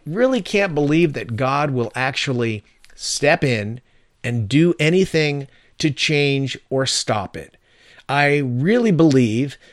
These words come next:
that what is happening throughout the world is something he is allowing in order to rightly pour out his coming judgment.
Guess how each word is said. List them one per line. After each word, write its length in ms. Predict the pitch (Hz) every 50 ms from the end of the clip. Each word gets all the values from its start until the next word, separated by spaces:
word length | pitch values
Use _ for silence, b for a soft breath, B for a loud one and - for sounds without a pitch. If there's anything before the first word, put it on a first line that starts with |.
| b b
that 220 | 151 147 147 -
what 160 | 151 160 151 151
is 160 | 143 131 -
happening 480 | 131 135 139 143 - 151 151 147 139
throughout 400 | 117 - 117 117 120 127 147 -
the 40 | 160
world 300 | 156 143 127 127 127 120
is 140 | 120 107 -
something 480 | - - 160 147 151 139 - 147 147 139
he 380 | 123 - - - 156 165 175
is 220 | - 160 156 123 143
allowing 1000 | 131 127 123 123 131 135 151 175 196 196 160 123 107 98 98 98 110 117 123 b b b b b b b b b
in 140 | 139 139 143 -
order 320 | 165 160 170 175 180 175 156
to 180 | - - 131
rightly 720 | 117 110 107 113 127 143 156 - - 156 156 151 156 147 - b b b _ -
pour 420 | - - 165 160 160 156 147 139
out 300 | 123 120 117 113 117 - - b b b
his 560 | b - - 170 156 151 143 139 135 131 - - b b b -
coming 520 | - - 143 143 139 135 123 123 117 107
judgment. 720 | 98 - 113 110 117 107 92 - 92 87 82 - - -